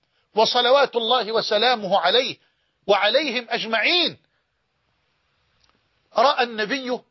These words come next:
صلى الله عليه وسلم الحسن بن علي، خلي بالك، ها؟ أخذ تمرة من تمر الصدقة. يا الله، والحديث رواه البخاري ومسلم.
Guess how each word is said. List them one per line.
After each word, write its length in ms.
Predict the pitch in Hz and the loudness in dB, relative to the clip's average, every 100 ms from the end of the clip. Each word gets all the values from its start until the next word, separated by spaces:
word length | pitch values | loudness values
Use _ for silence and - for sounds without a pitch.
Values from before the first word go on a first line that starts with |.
| _ - | _ -8
صلى 420 | - 269 254 220 | -4 -4 -4 -6
الله 460 | 214 208 254 202 196 | -6 -2 0 0 0
عليه 220 | 208 226 | -2 -2
وسلم 420 | 196 247 233 214 - _ _ _ _ - | -2 -2 -2 -6 -8 _ _ _ _ -4
الحسن 600 | 240 - 285 - 226 214 | -4 -2 -4 -2 -4 -4
بن 160 | 170 202 | -4 -2
علي، 360 | 190 220 269 - _ _ - | -2 -2 -6 -12 _ _ -6
خلي 260 | 196 190 | -4 -2
بالك، 480 | 196 233 165 - - _ _ _ | 0 0 -2 -8 -18 _ _ _
ها؟ 260 | 165 220 262 _ _ _ _ - | -2 0 -2 _ _ _ _ -2
أخذ 360 | 277 240 202 202 | -2 -2 -6 -4
تمرة 680 | 254 262 240 220 220 214 185 _ _ _ | -4 -2 -2 -2 -4 -6 -14 _ _ _
من 240 | 180 208 185 | -6 -6 -2
تمر 260 | 240 233 | -4 -2
الصدقة. 600 | 208 190 220 190 - 131 - _ _ _ _ 185 | -4 -2 -2 -2 -2 -6 -8 _ _ _ _ -2
يا 320 | 226 285 247 | 0 2 -2
الله، 400 | 214 202 202 143 _ _ _ | -2 0 2 0 _ _ _
والحديث 500 | 196 208 220 247 - | -4 -2 -2 -2 0
رواه 180 | 233 247 | 2 2
البخاري 420 | 226 202 233 233 | 0 -2 -2 0
ومسلم. 520 | 233 247 269 214 160 | 0 0 -2 -2 -4